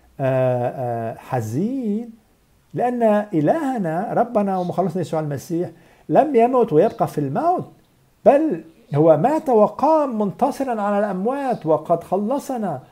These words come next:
ولهذا السبب حتى في هذه الترانيم ال-، ال-، ال-، الحزينة، آه، نرنم بتراني-، ب-، ب-، بشكل فرح، لأننا نرنم، آه، بمحبة وشكر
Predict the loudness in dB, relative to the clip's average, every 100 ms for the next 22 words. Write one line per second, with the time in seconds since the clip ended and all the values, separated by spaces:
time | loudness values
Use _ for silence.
0 | _ _ 2 2 2 -2 -4 -2 -2 -4
1 | -6 -8 -4 -4 0 0 0 0 -2 0
2 | 0 0 0 0 -2 -4 -6 -4 -2 -4
3 | -4 -4 -2 -4 -4 -6 -8 -14 -20 -20
4 | -14 -4 -2 2 2 2 0 2 2 0
5 | -2 -2 -2 2 4 4 4 0 0 -4
6 | -20 -20 -10 2 4 6 6 6 4 -2
7 | -2 -2 -4 -4 0 4 4 4 0 0
8 | 0 0 -2 0 -2 2 0 0 4 4
9 | 6 2 -4 -6 -4 -2 -2 -2 -4 -8
10 | -20 -20 -14 -2 4 4 4 0 0 0
11 | -6 -12 -20 -6 -2 2 2 2 -2 -6
12 | 0 2 6 4 4 -2 2 0